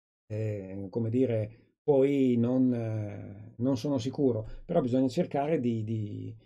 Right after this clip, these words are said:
di, di lavorare e fare la cosa sul momento, farla bene con concentrazione e poi andare così, se no si continua a ricontrollare indietro. Pietro, Daniele, ci sono, ah, grazie, ah, però siamo in tanti,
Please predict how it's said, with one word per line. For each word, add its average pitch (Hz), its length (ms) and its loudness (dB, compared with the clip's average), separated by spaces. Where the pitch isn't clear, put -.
di, 120 320 -10
di 135 180 0
lavorare 165 680 6
e 123 160 0
fare 147 340 2
la 123 140 2
cosa 139 380 8
sul 143 240 4
momento, 156 480 6
farla 135 280 2
bene 156 220 4
con 139 160 0
concentrazione 151 840 2
e - 40 0
poi 117 560 0
andare 117 320 -2
così, 120 340 4
se 123 120 -6
no 131 100 0
si 151 120 -6
continua 123 320 0
a - 20 -2
ricontrollare 113 720 -2
indietro. 113 600 0
Pietro, 208 460 6
Daniele, 196 500 6
ci 160 140 -2
sono, 185 380 4
ah, 131 180 -4
grazie, 165 400 0
ah, - 100 0
però 135 200 0
siamo 135 200 0
in 127 80 4
tanti, 117 580 -2